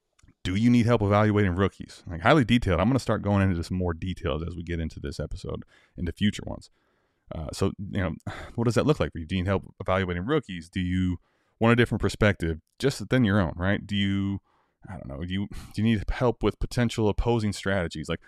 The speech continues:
do you just wanna know what other strategies are out there so that you can try to find ways to counter them, right? Things like that.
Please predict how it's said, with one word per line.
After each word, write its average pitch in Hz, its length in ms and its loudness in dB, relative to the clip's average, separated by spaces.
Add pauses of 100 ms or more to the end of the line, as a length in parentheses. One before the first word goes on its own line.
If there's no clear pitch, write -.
(100)
do 98 80 -4
you 117 60 6
just 139 120 2
wanna 113 160 6
know 104 300 4
what 98 260 -2
other 95 200 0
strategies 95 420 -2
are 85 100 -2
out 104 240 2
there 80 300 -4 (280)
so - 140 -4
that 80 80 -2
you 92 100 -4
can 92 100 -4
try 90 160 0
to 85 80 0
find 82 240 -2
ways 76 180 -2
to - 80 -6
counter 80 340 0
them, 67 200 -6
right? 76 180 -6
Things 90 200 -2
like 85 160 -6
that. 80 240 -4